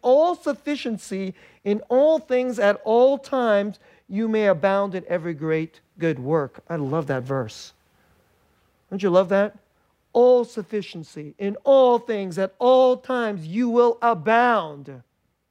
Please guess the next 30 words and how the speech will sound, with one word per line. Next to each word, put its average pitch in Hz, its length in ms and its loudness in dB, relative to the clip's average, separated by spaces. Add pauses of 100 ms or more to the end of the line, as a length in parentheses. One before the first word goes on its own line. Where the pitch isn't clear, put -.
(520)
Don't 196 140 -14
you 240 80 -6
like 254 180 -2
that 254 180 0
promise? 214 580 -6 (1400)
Verse 208 260 -2
nine, 175 440 0 (520)
"As 220 220 2
it 262 80 0
is 196 160 -6
written, 254 320 -2
he 247 80 0
has 240 120 4
distributed 220 560 -4
freely, 247 520 -2
he 214 100 -2
has 180 140 2
given 202 260 0
to 220 80 -8
the 180 80 -6
poor, 220 560 0 (240)
his 185 240 -2
righteousness 220 600 0
endures 202 500 0
forever." 190 640 0
Now 180 180 -6
pay 196 240 -8
attention, 196 400 -8
verse 160 220 -8
ten. 139 360 -4